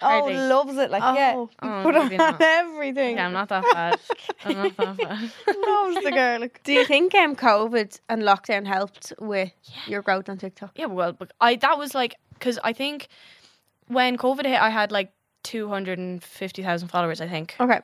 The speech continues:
Speaker 2: on TikTok. But, like, it was kinda just dead. Like, that was, like, a year and a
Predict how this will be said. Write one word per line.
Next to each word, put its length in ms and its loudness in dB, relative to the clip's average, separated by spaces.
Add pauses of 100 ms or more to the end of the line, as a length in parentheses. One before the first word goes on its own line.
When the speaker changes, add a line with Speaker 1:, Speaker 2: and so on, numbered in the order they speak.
Speaker 2:
on 220 2
TikTok. 460 -6 (380)
But, 140 -2
like, 340 2
it 60 -4
was 120 -6
kinda 180 -2
just 220 -10
dead. 360 -2
Like, 160 -4
that 140 4
was, 140 -6
like, 160 -4 (180)
a 60 -4
year 440 -2
and 120 -2
a 100 -6